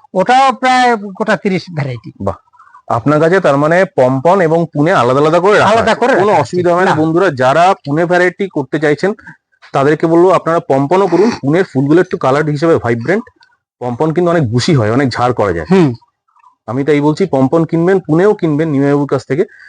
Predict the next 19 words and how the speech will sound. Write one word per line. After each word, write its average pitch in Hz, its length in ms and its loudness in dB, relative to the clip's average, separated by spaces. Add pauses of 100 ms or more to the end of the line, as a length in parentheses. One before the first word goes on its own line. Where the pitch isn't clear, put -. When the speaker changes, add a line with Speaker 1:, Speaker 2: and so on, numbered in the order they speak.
(140)
Speaker 2:
আহ, 131 280 0
নিমাইবাবু, 165 340 2
বলছি 139 320 0
যে, 160 440 2
আহ, 117 280 -2 (260)
আপনার 147 440 -2 (420)
এই 131 140 0
চন্দ্রমল্লিকা 165 760 2
মোটামুটি 165 520 0 (100)
এই 151 180 2
চারা 156 260 0
ছাড়া 170 220 0
এর 143 120 0 (100)
থেকে 160 140 0
বড় 135 300 2
চারা 180 180 0
কখন 147 300 -2
পাওয়া 98 200 -2
যাবে? 87 180 -12